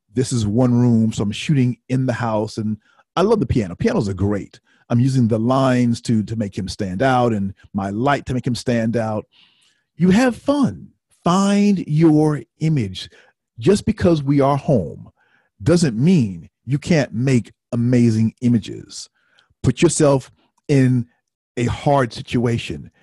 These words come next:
and force yourself to make an image. As a matter of fact, maybe go into the same room for the next five days and try to make a different picture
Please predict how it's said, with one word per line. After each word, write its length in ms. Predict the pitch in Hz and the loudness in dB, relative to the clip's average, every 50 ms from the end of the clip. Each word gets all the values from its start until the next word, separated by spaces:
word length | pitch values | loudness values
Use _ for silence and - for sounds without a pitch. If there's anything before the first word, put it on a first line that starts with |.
| _ _ _ | _ _ _
and 180 | - 123 127 131 | -4 -4 -4 -4
force 400 | - - 175 180 220 214 - - | 0 0 2 4 4 2 2 2
yourself 460 | 160 143 - - 127 117 110 117 - | 0 0 0 0 0 0 0 -2 -2
to 100 | - 175 | -2 -2
make 280 | 127 104 98 95 - - | -2 -2 -4 -6 -6 -8
an 80 | 127 | -8
image. 520 | 156 175 208 214 170 - - - - - - _ _ - - _ | -2 0 0 2 0 0 -4 -10 -16 -20 -20 _ _ -20 -8 _
As 100 | 165 160 | 0 0
a 40 | 170 | 2
matter 260 | 160 165 180 214 214 | 2 2 2 2 0
of 80 | 190 - | 0 0
fact, 360 | _ 208 208 180 143 139 147 | _ -2 0 0 -2 -2 0
maybe 400 | 139 165 202 175 185 180 170 - _ - _ - 117 | 0 2 2 4 2 2 0 -2 _ -18 _ -2 2
go 160 | 139 156 170 | 4 4 4
into 160 | 165 156 - | 4 2 2
the 100 | 139 143 | 2 2
same 460 | - - - 175 160 160 156 143 139 | 0 2 0 2 2 4 4 4 4
room 220 | 147 156 139 120 113 | 4 4 4 2 0
for 120 | - 113 | -2 -2
the 80 | 117 120 | 0 0
next 260 | 127 113 - - - | 0 0 -2 -6 -6
five 420 | - - 120 117 113 113 110 104 | -2 0 2 2 2 2 0 0
days 480 | 117 123 110 85 67 52 - - - - _ _ _ _ _ _ _ | 0 0 0 -2 -4 -8 -12 -16 -18 -20 _ _ _ _ _ _ _
and 120 | - 117 | -4 -2
try 160 | - - 156 151 | 2 2 2 4
to 80 | 143 | 4
make 240 | 139 143 139 - - _ - | 4 2 2 0 -4 _ -2
a 120 | 123 127 120 98 - | -2 0 0 -2 0
different 340 | - 160 160 - 196 170 - | 0 0 2 2 0 -2 0
picture 480 | - 226 196 - - - 110 113 120 127 | -2 -2 -2 -2 -2 0 2 2 0 -2